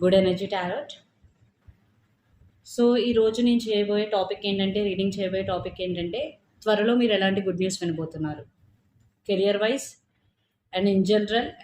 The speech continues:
and relationship wise మీకు ఎలా ఉండబోతుంది, ఎలాంటి గుడ్ న్యూస్ వినబోతున్నారు. అందరికీ వరలక్ష్మి వ్రత శుభాకాంక్షలు అండి. So, ఈ రీడింగ్ మీకు రెజొనేట్ అయితే, I'm so happy. ఒకవేళ రెజొనేట్ అవ్వకపోతే,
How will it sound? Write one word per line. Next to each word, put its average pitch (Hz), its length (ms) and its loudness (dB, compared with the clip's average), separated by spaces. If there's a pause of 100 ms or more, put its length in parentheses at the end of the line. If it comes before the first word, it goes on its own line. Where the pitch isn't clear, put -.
and 202 120 0 (220)
relationship 202 560 0 (100)
wise 151 240 -2 (160)
మీకు 202 200 -2
ఎలా 185 180 4
ఉండబోతుంది, 180 500 -2 (140)
ఎలాంటి 190 340 0
గుడ్ 175 160 -2
న్యూస్ 185 220 -4
వినబోతున్నారు. 160 600 -4 (840)
అందరికీ 220 380 0 (280)
వరలక్ష్మి 196 520 0
వ్రత 196 260 -2
శుభాకాంక్షలు 175 640 -4
అండి. 165 180 -4 (1160)
So, - 60 -4 (120)
ఈ 285 100 2
రీడింగ్ 262 260 4
మీకు 269 180 0
రెజొనేట్ 226 320 0
అయితే, 233 200 2
I'm 226 180 -2
so 202 80 2 (100)
happy. 196 300 -2 (120)
ఒకవేళ 196 300 0
రెజొనేట్ 190 340 -2
అవ్వకపోతే, 185 460 -4